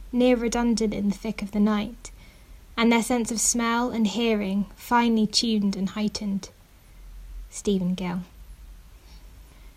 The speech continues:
Night Procession is the first body of work Gill made after moving from London to rural Sweden in two thousand and fourteen. Envisaging where this nocturnal activity might unfold,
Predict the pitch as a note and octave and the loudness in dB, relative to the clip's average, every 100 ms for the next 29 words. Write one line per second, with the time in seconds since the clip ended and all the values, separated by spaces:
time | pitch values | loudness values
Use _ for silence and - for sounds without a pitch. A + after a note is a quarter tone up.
0 | - - - - E4 E4+ - C#4 A#3 - | -20 -20 -20 2 4 4 0 -2 0 -2
1 | G#3+ G3+ G#3+ A3 A#3 B3+ B3+ C#4 C#4+ - | -4 -4 -4 -4 -4 -4 2 4 4 2
2 | D4 D4 D4 A3 G3+ F#3 A3+ A3+ A3 G#3 | 4 4 2 4 2 2 -2 0 2 4
3 | G3+ E3 G3 - G#3+ A#3+ A#3+ B3 A#3+ C#4 | 2 0 -4 0 2 2 2 0 2 2
4 | C#4+ A#3 G#3 G3 F#3+ F#3+ - G3+ A3+ A#3 | 6 6 6 4 0 0 -2 -2 0 0
5 | A#3+ A#3+ - B3+ A#3+ G3+ F#3+ F#3+ G3+ G3 | 0 -2 -4 -2 0 -2 -4 -2 -2 -2
6 | G3 G3 G3 G3 F#3+ F#3+ F#3 - F#3+ F#3 | -2 -2 0 0 0 -2 -4 -4 -4 -2
7 | G#3 - - - - - - - - - | -4 -6 -20 -20 -20 -20 -20 -20 -20 -20
8 | - - - - - C#4+ C#4+ E4 F4 D4+ | -20 -20 -20 -20 -4 0 4 6 4 4
9 | D#4+ D4 B3+ C4 C4 B3+ B3+ A#3+ G#3+ B3+ | 4 4 6 8 6 4 0 -2 0 2
10 | B3 B3 - G#3+ - A3+ A3+ A3 G#3 G3+ | 4 4 0 -2 -2 -2 0 2 2 2
11 | G3 G3 - A3+ G#3+ G#3+ G3+ | 0 0 2 0 2 0 -4